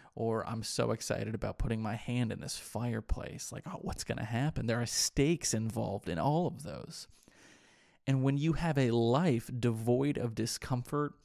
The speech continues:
or change or challenge or uncertainty, that is so ultimately unfulfilling and boring.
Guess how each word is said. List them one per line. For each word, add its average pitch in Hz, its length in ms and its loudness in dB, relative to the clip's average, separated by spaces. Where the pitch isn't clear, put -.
or 117 140 0
change 123 800 -2
or - 420 -4
challenge 117 920 0
or - 380 -6
uncertainty, - 1000 -2
that 127 380 0
is 135 220 0
so 131 720 2
ultimately 110 920 0
unfulfilling 123 1120 2
and 104 280 -2
boring. 110 640 0